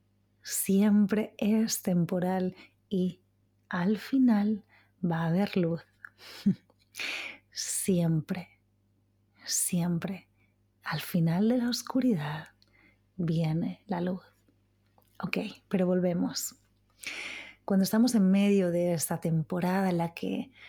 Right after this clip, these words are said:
nos sentimos confusos, perdidos, tristes, apáticos,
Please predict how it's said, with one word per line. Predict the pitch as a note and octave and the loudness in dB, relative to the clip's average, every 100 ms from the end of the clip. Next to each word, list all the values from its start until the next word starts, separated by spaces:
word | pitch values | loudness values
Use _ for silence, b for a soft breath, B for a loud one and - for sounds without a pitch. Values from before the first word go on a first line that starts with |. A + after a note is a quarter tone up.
| B | B
nos | - | -6
sentimos | F#3+ F#3 F#3+ F#3+ | -2 0 2 2
confusos, | - A3 G#3 G#3 G3 F#3+ G3+ F#3+ | 2 0 2 0 2 2 0 -2
perdidos, | - A3+ G#3 G3 G3 G3 F#3+ G3 F3 - - | -2 0 2 2 2 2 2 -2 -2 -6 -6
tristes, | - G3+ F#3+ E3+ - F#3+ A3 | -2 0 2 -2 -4 -4 -4
apáticos, | G#3 - G3+ G3 F#3 - F#3+ G3 F#3+ | -6 -4 -4 -4 -6 -6 -6 -8 -10